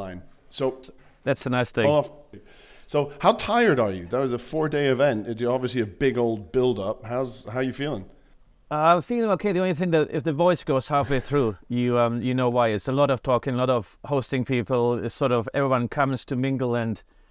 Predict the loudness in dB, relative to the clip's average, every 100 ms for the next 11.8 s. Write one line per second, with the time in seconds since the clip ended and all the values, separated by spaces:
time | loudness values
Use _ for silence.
0 | _ _ 0 0 2 2 2 0 0 0
1 | 0 0 -2 0 0 0 -2 -2 -4 0
2 | 0 0 -2 -2 -2 -2 -2 -2 -2 0
3 | -2 -4 -6 -4 -4 -8 -18 _ -4 -2
4 | 2 0 2 2 2 -2 0 -2 0 0
5 | 0 -2 -2 0 0 -4 -2 2 2 0
6 | -2 0 2 0 -2 -4 -4 -10 _ _
7 | _ _ 0 0 0 -2 -2 -4 -2 -2
8 | -2 -2 -4 -4 -2 -2 -2 -2 0 0
9 | 0 -2 -2 -8 -2 0 0 -2 -2 0
10 | 0 -4 -4 -4 -4 -2 0 0 0 -2
11 | -4 -6 -6 -2 0 0 -2